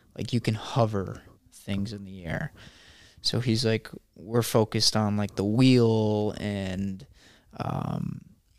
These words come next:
you know, transportation and, and getting people from point A to point B and, you know, construction, constructing housing and, you know, this work to life balance and, uh, college and all this stuff. This is what we're focused on as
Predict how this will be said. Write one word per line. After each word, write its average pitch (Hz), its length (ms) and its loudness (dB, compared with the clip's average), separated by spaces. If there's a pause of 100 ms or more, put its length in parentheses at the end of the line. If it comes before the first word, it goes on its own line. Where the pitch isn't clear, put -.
(560)
you 87 140 -4
know, 64 440 -6
transportation 107 1120 2
and, 98 280 -4
and 101 240 -6 (220)
getting 117 260 2
people 113 380 0
from 104 240 -2
point 110 260 2
A 110 80 2
to 104 80 -2
point 107 420 0
B 110 360 2
and, 101 280 -2 (560)
you 113 120 -2
know, 104 160 2
construction, - 1040 -2
constructing 113 600 0
housing 110 760 0
and, 92 460 -6
you 92 120 -8
know, 76 180 -2
this - 280 -2
work 110 400 0
to - 120 -2
life 110 420 0
balance - 580 2
and, 95 360 -6 (520)
uh, - 260 -4
college 113 600 -4
and 107 100 0
all 113 160 2
this 110 140 2
stuff. - 260 -2
This 120 160 2
is - 60 2
what 113 160 2
we're 87 100 -2
focused - 480 0
on 98 160 -8
as 92 120 -6